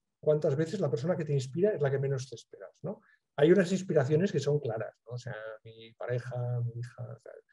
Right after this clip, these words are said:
que están ahí siempre, ¿no? Y me han sido muy bien. Pero luego hay muchas inspiraciones pequeñas que, yo, por ejemplo, me acuerdo de un curso en el que estaba haciendo un ejercicio, estaba muy cansado y metí la pata,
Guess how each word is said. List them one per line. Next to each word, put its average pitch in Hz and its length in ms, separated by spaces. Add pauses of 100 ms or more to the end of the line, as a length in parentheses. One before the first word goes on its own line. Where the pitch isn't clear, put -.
(540)
que 123 120
están 135 180
ahí 139 160
siempre, 127 460
¿no? 113 160
Y 131 80
me 123 80
han 117 120
sido 127 220
muy 120 180
bien. 120 140 (680)
Pero 151 180
luego 208 560
hay 170 180
muchas 190 280
inspiraciones 156 600
pequeñas 151 560
que, 123 160 (220)
yo, 185 100
por 196 100
ejemplo, 208 220
me 190 80
acuerdo 180 220
de 185 60
un 170 80
curso 185 440 (340)
en 151 140
el 151 120
que 147 140
estaba 170 260
haciendo 180 180
un 170 80
ejercicio, 175 600 (280)
estaba 156 280
muy 185 200
cansado 165 640
y 143 80
metí 139 240
la 117 140
pata, - 240